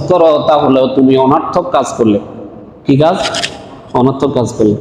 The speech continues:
মনে করেন আমরা এখানে বসছি না, তো আরেকজনে কথা বলতেছে, আমি তারে শুধু বললাম, "এই বেটা চুপ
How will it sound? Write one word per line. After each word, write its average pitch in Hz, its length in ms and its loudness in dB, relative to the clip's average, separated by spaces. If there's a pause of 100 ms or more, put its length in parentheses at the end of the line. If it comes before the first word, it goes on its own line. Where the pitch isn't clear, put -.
(180)
মনে 139 140 2
করেন 151 320 2 (680)
আমরা 139 200 2
এখানে 160 220 2
বসছি 139 260 0
না, 180 140 2 (760)
তো 151 60 2
আরেকজনে 147 440 2
কথা 139 160 0
বলতেছে, 110 440 0 (680)
আমি 147 160 2
তারে 170 240 0
শুধু 151 240 0
বললাম, 131 340 4
"এই 185 80 2
বেটা 170 200 2
চুপ 143 160 0